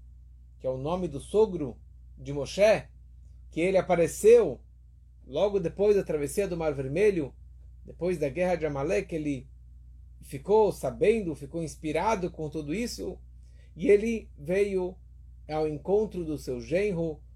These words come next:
de Moshe, para parabenizá-lo e para finalmente se converter ao judaísmo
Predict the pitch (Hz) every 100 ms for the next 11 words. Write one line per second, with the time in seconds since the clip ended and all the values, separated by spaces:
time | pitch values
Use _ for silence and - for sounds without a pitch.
0 | - - 135 123 113 202 214 208 - -
1 | - - - - - - - - - -
2 | - - - - - 160 180 190 190 -
3 | - - - - - 180 165 151 143 131
4 | 151 220 208 196 190 - - - - -
5 | - - 143 165 160 - 214 190 190 180
6 | 170 165 175 160 143 131 240 247 202 196
7 | 180 180 160 156 156